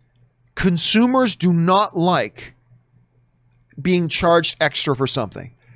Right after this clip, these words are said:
The amount of revolt that you would get from Disney Plus subscribers going, "Hold the hell up, I already pay for Disney Plus. If you're putting on Disney Plus, you give me the movie." I mean, that's what a lot of people say. And maybe it wouldn't be unreasonable for Disney to pay, to charge a little bit extra from that.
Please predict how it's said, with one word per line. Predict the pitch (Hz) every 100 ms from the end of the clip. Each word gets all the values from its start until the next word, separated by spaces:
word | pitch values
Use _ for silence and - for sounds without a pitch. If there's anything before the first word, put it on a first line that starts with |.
| _ -
The | 139 190
amount | 180 185 214 269
of | 226
revolt | 233 156 160 139
that | 143 143
you | 147 202
would | 190
get | 135 139 101 - - _ _ _ _
from | - 156 127
Disney | 160 180 208
Plus | - 180 -
subscribers | 143 - 123 98 92 95
going, | - 160 147 135 - _ _
"Hold | 285 392 392 392 254
the | 240 208
hell | 247 330 302
up, | 262 247 -
I | 233 285
already | 302 294 269
pay | - 262 285 269
for | 247
Disney | 226 226 214
Plus. | 202 214 214 - -
If | 196
you're | 220
putting | - 285 339
on | 294 240
Disney | 226 220
Plus, | - 214 202 - - _ _
you | 156 202
give | 160 240
me | 220
the | 196
movie." | 196 202 151 - - -
I |
mean, | 190
that's | 214 220
what | 214
a |
lot | 202
of | 196
people | 190 190
say. | 247 -
And | 214 233
maybe | 277 294
it | 302 233
wouldn't | 247 359 294
be | 285
unreasonable | 240 220 196 190
for | 180 175
Disney | 180 170
to | 151
pay, | 165 160
to | 156 131 -
charge | 156 170 151
a |
little | 151
bit | 143
extra | 143 143
from | 127
that. | 139 127